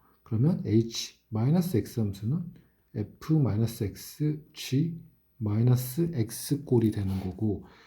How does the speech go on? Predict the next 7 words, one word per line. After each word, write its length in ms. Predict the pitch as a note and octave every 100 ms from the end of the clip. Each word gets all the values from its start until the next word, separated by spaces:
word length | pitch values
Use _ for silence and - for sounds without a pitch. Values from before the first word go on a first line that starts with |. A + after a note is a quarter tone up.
| - _ _ -
F 260 | B2 B2+ E3+
마이너스 460 | B2 A#2+ C3+ -
X는 920 | A2 - - - A#2+ A#2+ D#3+ F3+ G3 D#3+
에프엑스랑 840 | G#2+ - - B2+ - - C3+ C3+
함수값이 480 | E3+ F3 - D#3 -
같다고 500 | - G#2+ - A#2 G2+
했고, 520 | - - - F#2+ C3